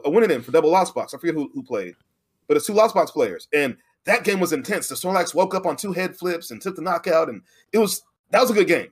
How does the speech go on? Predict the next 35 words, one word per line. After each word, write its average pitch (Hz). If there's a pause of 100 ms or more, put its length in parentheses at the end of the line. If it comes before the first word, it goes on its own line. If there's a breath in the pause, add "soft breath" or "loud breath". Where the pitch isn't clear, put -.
(680)
That 220
was 233
a 202
fun 180
game, 151
and 131
you 185
would 180
hope 190
for, 151
you 175
know, 156
that 151
kind 151
of 123
stuff 123
to 123
happen 117
in 98
the 87
finals. 139
But 82 (320)
hey, 269
it 254
is 269
what 262
it 254
is. 185
Shout 165
out 170
to -
Piper, 170
she -
won 127
it 165